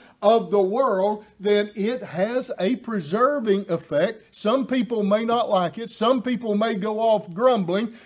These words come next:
but sometimes we slow down the decay, right? And so salt is a preservative. Salt, secondly, is an antiseptic.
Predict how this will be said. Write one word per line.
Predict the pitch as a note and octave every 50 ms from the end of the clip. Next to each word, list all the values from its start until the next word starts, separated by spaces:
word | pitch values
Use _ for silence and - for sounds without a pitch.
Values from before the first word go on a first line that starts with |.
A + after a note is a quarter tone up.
| - _
but | F3+ G3 G#3 G3 G3 -
sometimes | - - - - B3+ C#4+ D#4+ E4 D4+ A3 - - F3+ D#3+ D3+ D#3+ F3+ G#3+ A3+ G#3 - _ _ _
we | G3+ A3 A3+ G3+
slow | - - - - - G#3 G#3+ B3+ D4 D4 E4 D#4+
down | C#4+ C4 A#3+ G#3 G3 E3+ E3 E3+ F#3 G3 F#3+ - _ _ _
the | F3+ G3+ G#3
decay, | - G#3 G3+ - - F#3 D3 B2 - _ _ _ _ _ _ _ _ _ _ _ _ _ _ _ _ _ _ _ _ _ _
right? | - D3+ E3+ F#3+ G#3 G3 - _ _ _ _ - _ _ _ _ _ _ _ _ _ _
And | E3 D#3+ D#3+ -
so | - - G#3+ G3+ F#3 D#3 C3+ - - - _ _ _ _
salt | - - F3 E3 F#3 G#3 A3 G#3+ - -
is | G3 G#3 G#3 G3+ G3 G3+ - -
a | F3 F3+ F#3
preservative. | F3+ - F3 E3 D3+ C3 F3 F#3+ G3+ G#3+ F#3 F3+ F3 - E3+ C3+ - - _ _ _
Salt, | _ - - - E3+ D#3+ F3 G#3+ A3+ A3 - - _ _ _ _ _
secondly, | - - - F#3 F3 F3 F3 A3 - - F3 G3+ B3+ A#3 -
is | - E3 F3+ G#3 A3 G#3
an | G3+ F#3 E3+ F3 -
antiseptic. | D#3 F3 G3 G3+ G3 G3+ F3 F3 E3+ - - G3+ G#3+ A3 A3 - C4+ C4+ - -